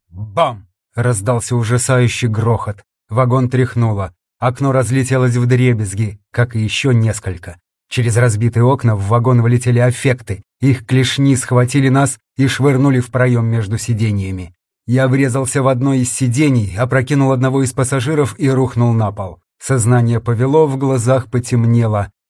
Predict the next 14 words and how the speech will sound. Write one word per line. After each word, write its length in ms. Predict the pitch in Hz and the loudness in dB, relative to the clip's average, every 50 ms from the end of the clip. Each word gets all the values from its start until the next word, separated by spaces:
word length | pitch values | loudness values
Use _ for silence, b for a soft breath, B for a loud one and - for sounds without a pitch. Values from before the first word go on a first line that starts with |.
| _ _ | _ _
Где-то 460 | 113 113 127 120 165 202 - - 165 139 | -4 -2 0 0 0 0 -2 -2 -4 -4
вдалеке 580 | 127 127 143 143 160 160 156 - 226 233 208 | -2 0 0 0 0 -2 -4 -4 -4 -4 -2
я 100 | 175 151 | 0 0
услышал 460 | 151 135 - - 165 147 - 160 160 139 | 0 -2 -2 -2 -2 -2 0 0 -2 -2
стоны 540 | - - - - 175 190 185 180 165 156 147 | -2 -4 -4 -2 -2 0 0 0 0 -2 -2
и 200 | 143 143 123 127 | 0 0 0 0
крик. 400 | 127 123 120 117 107 110 - - _ _ _ _ _ _ _ _ - | 0 0 0 0 0 -2 -8 -20 _ _ _ _ _ _ _ _ -10
«Лендер! 1080 | 190 196 208 233 233 226 220 220 220 214 196 185 233 226 220 214 202 185 165 123 117 _ _ _ _ _ _ _ - | -6 -2 0 0 2 2 0 0 0 -2 -2 0 0 0 2 2 0 0 -2 -4 -8 _ _ _ _ _ _ _ -4
Папа! 800 | 269 285 277 277 269 262 262 - 254 254 240 233 208 165 113 - _ _ _ _ _ _ | 0 0 2 2 2 2 0 0 0 0 0 0 -2 -2 -6 -10 _ _ _ _ _ _
Помогите! 1200 | - 202 208 220 220 240 240 240 196 220 254 277 277 285 277 254 254 - 247 233 208 190 165 127 - _ _ _ | -2 0 0 2 2 2 2 0 2 2 4 6 6 6 4 2 0 0 0 0 0 0 -4 -6 -8 _ _ _
Вставай! 800 | - - - - 127 170 202 214 214 208 202 196 180 151 127 - _ _ _ _ - | -12 -10 -8 -6 -4 -4 0 2 2 2 2 2 -2 -4 -8 -10 _ _ _ _ 0
Поднимайся! 920 | 226 240 233 220 247 269 254 247 269 262 247 233 226 196 - - 143 120 _ _ _ - | 0 0 2 2 2 2 2 2 2 0 0 0 -2 -4 -8 -10 -14 -16 _ _ _ -16
Боже 680 | 123 117 113 196 233 262 262 262 240 185 196 254 240 | -12 -8 -2 0 2 4 4 4 2 2 0 0 0
правый!» 920 | 233 240 233 240 247 254 262 254 254 247 240 247 247 233 214 180 131 120 | 0 0 -2 -2 0 0 2 2 2 2 0 0 -2 -6 -6 -10 -12 -14